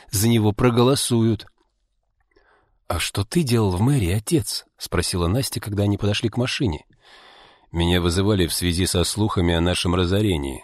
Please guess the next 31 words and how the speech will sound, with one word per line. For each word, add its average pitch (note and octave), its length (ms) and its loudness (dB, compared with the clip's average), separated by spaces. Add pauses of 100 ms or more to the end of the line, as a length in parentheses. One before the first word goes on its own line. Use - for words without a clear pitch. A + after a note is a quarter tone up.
представляешь? G2 800 0 (460)
И F#2+ 80 2
интересовались, G2+ 680 2
сможем G2+ 500 2
ли F#2 100 4
мы G#2+ 180 4
завершить F#2+ 500 0
все F2+ 240 -2
начатые F#2 460 0
проекты. A#2+ 640 -2 (600)
Я D#2+ 180 0
просто F#2+ 300 0
уверен, G2+ 260 4
что - 140 0
это F#2 140 0
проделки F2+ 500 2
Волкова». G2+ 560 2 (500)
Но E2 160 2
мне F#2 300 4
удалось G#2+ 420 2
все - 280 -2
утрясти. D#2 580 -4 (360)
Я G2+ 200 2
не A2+ 80 4
дам A#2+ 180 4
своим G2 320 2
могущественным G2 840 2
врагам F#2 420 0
повода G2+ 420 2
для G#2 200 0
радости. E2 560 -2